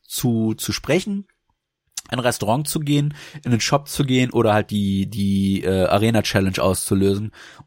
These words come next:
Und ansonsten ist die Stadt nur Kulisse. Und das ist, das ist so ein, ein wahnsinniger, äh, äh, ich, ich weiß nicht, wie man das übersehen kann, wie, wie man da nicht dran denken kann,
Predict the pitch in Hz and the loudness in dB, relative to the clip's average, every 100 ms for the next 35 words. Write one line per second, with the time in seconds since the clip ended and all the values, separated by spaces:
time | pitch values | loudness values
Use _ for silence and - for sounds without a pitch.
0 | _ _ _ _ _ _ 95 123 117 123 | _ _ _ _ _ _ -2 0 0 -2
1 | 139 117 - - 131 - - _ _ _ | -4 -4 -4 0 -2 -2 -20 _ _ _
2 | 151 135 175 190 190 233 _ _ - 139 | -2 2 2 2 0 -4 _ _ 0 0
3 | 131 90 - _ _ 123 135 139 - - | 0 -2 -4 _ _ 0 2 2 -2 -2
4 | 143 143 139 - - - - _ _ _ | 0 2 -2 -4 -14 -20 -20 _ _ _
5 | _ _ _ _ _ _ 143 131 185 190 | _ _ _ _ _ _ -2 0 2 0
6 | - _ _ _ 143 151 - 131 135 120 | -4 _ _ _ 0 0 0 0 0 -4
7 | 107 117 139 147 147 139 131 127 123 120 | -2 -2 0 0 0 0 0 0 0 0
8 | 120 117 113 113 110 110 - _ _ - | 0 0 0 0 2 0 -4 _ _ -12
9 | - 143 147 - 147 170 151 151 123 123 | -4 -2 -2 -2 -2 -4 -2 -2 -2 -2
10 | 117 147 175 98 95 131 127 131 135 127 | 0 0 -2 -6 -4 -6 -2 0 0 2
11 | 123 127 131 151 - - 135 123 127 107 | 0 -2 -2 -2 -2 -2 -2 -2 -4 -10
12 | - 98 | -2 -2